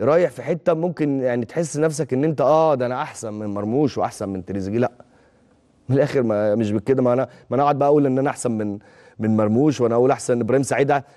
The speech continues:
أحسن من صلاح، وأقعد أقول أحسن من، آه،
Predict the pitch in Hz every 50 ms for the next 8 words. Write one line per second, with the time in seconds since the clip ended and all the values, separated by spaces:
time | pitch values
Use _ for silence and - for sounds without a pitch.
0 | _ 131 131 127 - 160 139 123 120 107 - 117 117 135 156 170 165 170 143 -
1 | - - _ _ _ _ _ _ _ - 120 127 127 135 131 135 151 151 147 131
2 | - - 143 139 135 135 127 127 127 127 131 131 123